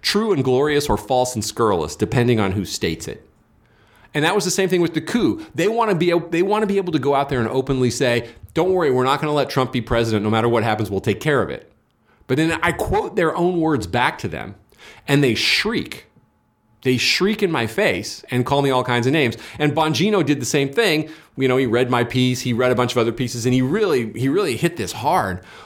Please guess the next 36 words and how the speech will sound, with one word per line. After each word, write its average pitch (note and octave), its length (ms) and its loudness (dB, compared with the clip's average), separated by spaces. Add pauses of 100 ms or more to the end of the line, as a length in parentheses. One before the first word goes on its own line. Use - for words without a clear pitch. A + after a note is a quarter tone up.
on B2 160 2
the A#2+ 80 2
radio B2+ 480 2
in A#2 160 -2
twenty A#2 240 0
twenty. A2+ 280 0
And B2+ 100 2
the B2+ 40 4
New D3 100 2
York D#3+ 180 0
Times D#3 240 0
wrote C3 140 2
a A2+ 40 2
whole B2 200 2
hit D3+ 220 -2
piece D#3+ 220 0
about F2+ 300 0
him, G2+ 180 0
and A#2+ 140 0
he's C3+ 240 0
still, E3+ 300 0
to C#3 120 -4
this C3 160 0
day, A#2 380 2
he's G2 200 -2
laughing G2 380 0
about C#2+ 240 -4
it. D2 60 -8
He's F#2 160 -6
like, F2 120 -4
"I, C3 240 -2
I B2+ 40 0
can't F3+ 220 0
believe G3+ 220 0
these G#2 140 0
people." - 400 -4